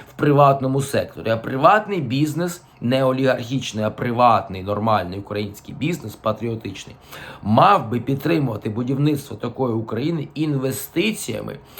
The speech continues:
а не вічною купівлею державних облігацій через депозити в державних безризикових банках. Тому давайте робимо вибір. Чи ми будуємо Україну нато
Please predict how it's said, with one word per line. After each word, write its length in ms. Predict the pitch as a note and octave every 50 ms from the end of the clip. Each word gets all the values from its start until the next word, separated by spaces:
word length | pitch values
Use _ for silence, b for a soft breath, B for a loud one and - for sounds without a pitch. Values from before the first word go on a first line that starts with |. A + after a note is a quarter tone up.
| B B B B
а 120 | - C#3
не 140 | C#3+ D3 D3
вічною 560 | C#3 C#3+ G3+ A3 G#3+ - - D#3 D#3 D#3 D3
купівлею 580 | C#3+ D3+ D3+ D3 - F3+ F3 D3+ C#3 C#3+ C#3 C3
державних 680 | A#2+ C#3+ C3+ A#2+ A2+ C#3 D#3 D#3 C#3+ B2+ B2 A2+ -
облігацій 680 | A#2+ A2+ A2 A#2+ B2 B2 C#3+ E3 - - - - - -
через 420 | - - - C3 C3 B2+ B2+ A#2 G#2
депозити 840 | G2 A2 C3 C3 - C3+ C3+ A2+ A#2 D3+ F3 F3+ - F3 D3+ C#3 B B B B B B B
в 80 | G#2+ G#2
державних 800 | G#2+ D3 C#3+ C3 A#2+ G#2+ C3+ D#3+ F#3 F#3 F3 F3 E3 D3+ C3+
безризикових 880 | B2 B2+ C#3+ C#3 C#3 C3 C3+ A#2 A#2+ B2+ A#2 - D3 D3 C#3 C3+ A2 G#2
банках. 460 | G2+ G#2+ G#2+ G2 - - - - - - B B B B B B B -
Тому 400 | - F3 G3+ G#3 G#3+ F3+ C3+ C#3 -
давайте 500 | - C3 C#3 C#3+ E3+ G#3 A3 G#3+ G#3+ F#3+
робимо 560 | E3+ F3+ F#3 F3 E3+ E3+ D#3+ D#3+ D3 C#3+ - - _ _ _
вибір. 460 | - A#2+ C#3 F3+ F#3+ D#3+ - F#2 E2 - - b b b b b b b b b -
Чи 100 | - D3
ми 100 | D#3 A3+
будуємо 460 | A3 F3+ G3+ F3+ E3 F#3 F#3 E3 D#3+ -
Україну 640 | D3+ E3 C#3+ C#3 D3 E3 F3 F#3 F3+ D#3+ D3+ D3 C#3
нато 540 | C#3 D#3 F3+ G#3 A#3 A#3+ A#3 - - -